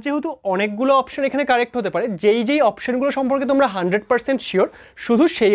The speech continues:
অপশনগুলোকেই এখানে মার্ক করবে। তাহলে এই হলো আমাদের ক্যাটাগরি ওয়ান এবং ক্যাটাগরি টু। এবার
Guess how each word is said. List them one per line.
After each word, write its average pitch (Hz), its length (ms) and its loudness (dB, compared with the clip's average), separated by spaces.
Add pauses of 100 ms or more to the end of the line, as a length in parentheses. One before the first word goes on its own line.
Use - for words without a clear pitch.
অপশনগুলোকেই 214 600 0
এখানে 254 220 0
মার্ক 190 240 -2
করবে। 147 180 -8 (380)
তাহলে 208 200 2 (200)
এই 214 120 4
হলো 233 180 2
আমাদের 254 180 2 (100)
ক্যাটাগরি 185 480 0
ওয়ান 175 180 2 (180)
এবং 214 100 0 (120)
ক্যাটাগরি 165 440 0
টু। - 80 -4 (680)
এবার 330 160 2